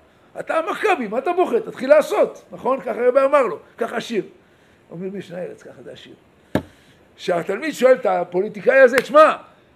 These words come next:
מכרסמים פה את מצוות הדת וכל זה", הוא אומר, "שמע, אני בעם ישראל, עם ישראל זה קימה קימה, בדרך שלו", ככה הפוליטיקאי אמר.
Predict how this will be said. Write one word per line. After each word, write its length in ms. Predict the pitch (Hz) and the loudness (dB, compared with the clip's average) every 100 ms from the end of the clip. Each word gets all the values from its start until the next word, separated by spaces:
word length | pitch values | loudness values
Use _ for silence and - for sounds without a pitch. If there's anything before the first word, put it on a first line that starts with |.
| _ | _
מכרסמים 600 | 180 190 180 196 208 269 | -10 -8 -6 -6 -6 -6
פה 160 | 220 262 | 4 4
את 100 | 185 | 4
מצוות 420 | 214 170 247 254 | -2 0 0 2
הדת 1120 | 254 233 214 190 - - _ 160 226 269 254 190 | 4 4 4 0 -4 -14 _ -2 2 2 0 2
וכל 520 | 233 226 220 262 285 | 4 4 2 0 -2
זה", 240 | 254 330 | 2 2
הוא 80 | 269 | 2
אומר, 140 | 247 | -2
"שמע, 360 | 233 277 349 269 - _ _ _ - | -6 0 0 0 -6 _ _ _ -18
אני 260 | 202 165 | -14 -12
בעם 260 | 185 175 180 | -8 -8 -8
ישראל, 500 | 175 - 180 214 185 | -14 -14 -6 -4 -4
עם 120 | 175 | -8
ישראל 240 | 180 - 185 | -12 -14 -14
זה 100 | - | -14
קימה 220 | 180 185 | -12 -12
קימה, 720 | - 190 240 262 262 233 185 - - | -12 -6 0 2 2 0 -4 -10 -12
בדרך 280 | 170 208 - | -4 -2 0
שלו", 460 | 196 233 285 196 - | 2 4 4 2 -4
ככה 180 | 240 | -4
הפוליטיקאי 500 | 220 220 190 180 - | -2 -6 -10 -6 -4
אמר. 180 | 170 147 | -4 -10